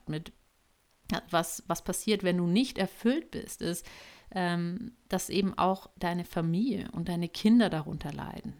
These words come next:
Ja, und oftmals ist uns das gar nicht bewusst und wir haben wie so einen verkehrten Blick drauf oder einen sehr einseitigen Blick drauf. Und fürs Wohl der Kinder und vor allen Dingen aber auch fürs eigene Wohl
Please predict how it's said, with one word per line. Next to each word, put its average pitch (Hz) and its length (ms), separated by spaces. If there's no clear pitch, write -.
Ja, 175 160
und 185 100
oftmals 185 400
ist - 140
uns 190 140
das - 120
gar 165 160
nicht 170 220
bewusst 170 480
und 170 120
wir 170 140
haben 165 220
wie 185 120
so 170 120
einen 175 140
verkehrten 185 720
Blick 190 340
drauf - 540
oder 160 140
einen 156 80
sehr - 200
einseitigen 170 800
Blick - 280
drauf. - 480
Und 170 320
fürs 165 280
Wohl 214 260
der 262 140
Kinder 214 600
und 165 320
vor - 260
allen 220 240
Dingen 202 140
aber 160 180
auch 151 120
fürs - 300
eigene 175 540
Wohl - 240